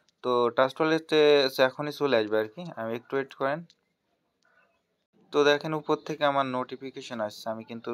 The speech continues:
already টোকেনটা পেয়ে গেছি। তো টোকেনটা আমার কিন্তু অ্যাড করে নিতে হবে ট্রাস্ট ওয়ালেটে। তো দেখেন আমি কিন্তু আমার ট্রাস্ট ওয়ালেটে এটা পেয়ে গেছি। তো আমি যদি একটু রিফ্রেশে দেখাই, দেখেন এই টোকেনটা আমি কিন্তু পেয়ে গেছি, আপনারাও পেয়ে যাবেন।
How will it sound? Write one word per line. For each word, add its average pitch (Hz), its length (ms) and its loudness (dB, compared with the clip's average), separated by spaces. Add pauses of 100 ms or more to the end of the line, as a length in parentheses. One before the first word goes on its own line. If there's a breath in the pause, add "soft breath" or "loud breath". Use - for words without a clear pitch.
(140)
already 117 340 -4
টোকেনটা 117 300 -12
পেয়ে 110 280 -6
গেছি। 98 300 -18 (600 soft breath)
তো - 100 -20
টোকেনটা 147 340 -2
আমার 143 140 4
কিন্তু 143 260 -8
অ্যাড 117 180 6 (100)
করে 120 200 -4
নিতে 110 240 -10
হবে 101 100 -8
ট্রাস্ট 95 300 -12
ওয়ালেটে। 90 300 -20 (1300)
তো 139 100 0
দেখেন 135 320 4
আমি 147 180 2
কিন্তু 143 220 -4
আমার 143 140 2
ট্রাস্ট 131 340 0
ওয়ালেটে 131 300 -2
এটা 127 120 -2 (120)
পেয়ে 135 200 -2
গেছি। 110 340 -8 (680 soft breath)
তো 120 160 -2
আমি 120 220 -2
যদি 127 240 -2
একটু 127 220 -6
রিফ্রেশে 123 560 -2
দেখাই, 110 480 -2
দেখেন 117 320 -2
এই 117 100 -4
টোকেনটা 117 340 -8
আমি 113 120 -10
কিন্তু 113 200 -16
পেয়ে 127 240 -6
গেছি, 98 220 -12
আপনারাও 120 300 -4
পেয়ে 123 180 -4
যাবেন। 135 220 -6